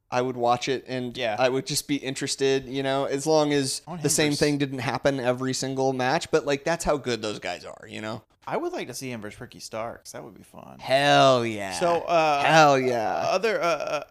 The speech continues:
Speaker 2: a, a, another podcast, uh, We Watch Wrestling, which is the one that I've been listening to for, like, six years now.
Speaker 1: Yeah.
Speaker 2: They were, they, uh, on the most recent episode, they were talking about the Kenny Bryan match, about giving it away for free,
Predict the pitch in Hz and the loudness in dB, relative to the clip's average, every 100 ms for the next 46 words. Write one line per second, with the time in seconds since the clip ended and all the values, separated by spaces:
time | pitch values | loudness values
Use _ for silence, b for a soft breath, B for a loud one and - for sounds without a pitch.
0 | - 156 143 139 147 143 175 190 175 160 | -4 -2 -2 -2 -4 -4 -6 -2 -2 0
1 | 139 135 - 123 139 147 139 - 123 - | -2 -4 -6 -6 -4 0 -2 0 -4 -4
2 | 123 123 120 127 131 131 120 123 117 117 | -8 -10 -10 -6 -4 -2 -2 -2 -6 -8
3 | - 113 123 110 104 113 98 - - 131 | -10 -12 -12 -14 -12 -10 -10 -10 -12 -12
4 | - 123 113 113 107 101 107 127 - - | -10 -10 -10 -10 -10 -10 -2 -2 -2 -12
5 | _ 202 294 233 190 233 - 180 165 190 | _ -2 0 -2 -2 -2 0 -2 -2 -4
6 | 185 202 208 214 185 - - 131 165 196 | -4 -6 -8 -8 -8 -6 -6 -4 -4 -4
7 | 175 143 123 120 120 113 110 - _ _ | -2 -4 -6 -6 -2 -2 -4 -10 _ _
8 | _ _ _ 127 127 120 - 143 139 123 | _ _ _ -6 -4 -4 -4 -4 -4 -6
9 | 101 - 120 123 117 113 110 104 120 107 | -8 -6 -4 -4 -4 -6 -8 -8 -8 -8
10 | 113 127 127 117 120 117 117 - 120 113 | -6 -8 -6 -6 -6 -6 -12 -12 -10 -8
11 | 131 139 | -8 -10